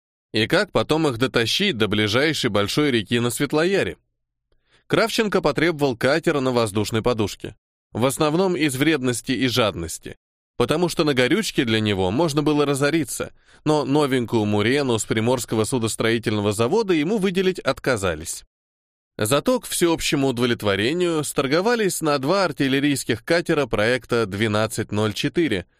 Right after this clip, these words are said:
которые вытащили из дивизиона консервации под Благовещенском. Броня, башня от П Т семьдесят шесть,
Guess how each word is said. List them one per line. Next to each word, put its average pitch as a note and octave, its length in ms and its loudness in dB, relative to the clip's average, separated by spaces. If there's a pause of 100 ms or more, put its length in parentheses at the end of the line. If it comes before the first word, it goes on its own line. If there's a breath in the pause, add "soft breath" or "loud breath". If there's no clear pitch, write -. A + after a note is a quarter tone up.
(240 soft breath)
которые F3+ 420 2
вытащили D3 600 0
из B2 180 0
дивизиона A#2 640 0
консервации B2 760 -2
под A2 220 -4
Благовещенском. G#2 920 -2 (600 soft breath)
Броня, D3 500 0 (220)
башня A#2+ 680 0
от A#2+ 140 -6
П A#2+ 120 -2
Т C3 160 0
семьдесят A#2 500 -4
шесть, - 420 -4